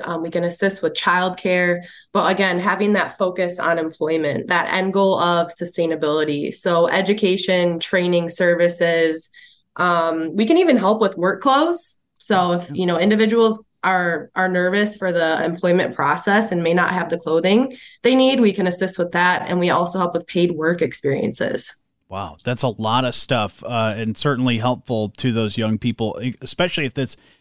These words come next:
Speaker 2: you know, maybe their first job. So, uh, if I am somebody that's listening and may be interested in some of this stuff, uh, how do I get started? What's my next step?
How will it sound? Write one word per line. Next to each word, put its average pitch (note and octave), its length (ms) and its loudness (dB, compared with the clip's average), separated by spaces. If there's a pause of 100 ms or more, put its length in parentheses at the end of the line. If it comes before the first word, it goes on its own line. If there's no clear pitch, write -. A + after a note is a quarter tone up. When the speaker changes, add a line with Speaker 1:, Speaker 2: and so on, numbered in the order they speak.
(140)
Speaker 2:
you D3 100 -2
know, C#3 80 0
maybe C3+ 320 -2
their C#3 140 0
first D3 500 -4
job. A#2+ 640 -4
So, A#2 500 -4
uh, A#2+ 240 -10
if C#3 200 -2
I E3 100 2
am F3+ 260 2
somebody A#2+ 440 2
that's G#2+ 200 -2
listening B2 380 2
and G#2 100 2
may A2+ 140 2
be A2 160 0
interested A#2+ 460 -2
in G#2 100 -2
some A2 240 -2
of G2+ 60 -2
this G2 160 -4
stuff, G#2 400 -4 (500)
uh, G#2+ 160 -6
how F3 160 0
do B3+ 80 2
I D4+ 80 2
get C4 140 -2
started? F#3 320 0
What's C3+ 260 -4
my F3 140 -4
next D#3 320 -2
step? - 420 -4